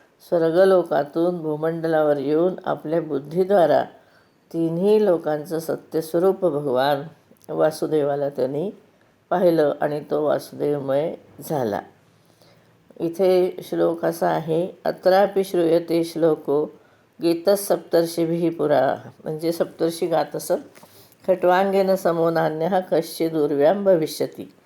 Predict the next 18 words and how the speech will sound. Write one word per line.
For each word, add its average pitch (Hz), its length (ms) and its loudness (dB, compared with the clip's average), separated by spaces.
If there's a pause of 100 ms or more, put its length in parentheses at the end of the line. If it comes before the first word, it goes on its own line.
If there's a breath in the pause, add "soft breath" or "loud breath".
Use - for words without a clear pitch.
(480 soft breath)
येन 196 440 4
स्वर्गादिहागम्य 170 1400 2
मुहूर्तं 180 640 0
प्राप्य 190 420 -2
जीवितं 147 580 -4 (600 soft breath)
त्रयोभिसंहिता 185 1080 4
लोका 147 440 0
बुद्ध्या 165 480 0
सत्तेन 156 640 -4
चैव 135 360 -4
हि." 123 380 -6 (920 soft breath)
हा 170 220 -2 (120)
एक्क्याऐंशी 160 520 -4
आणि 165 300 -4
ब्याऐंशी 151 720 -4 (260)
असे 147 220 -8
श्लोक 135 360 -6
येते. 190 480 -6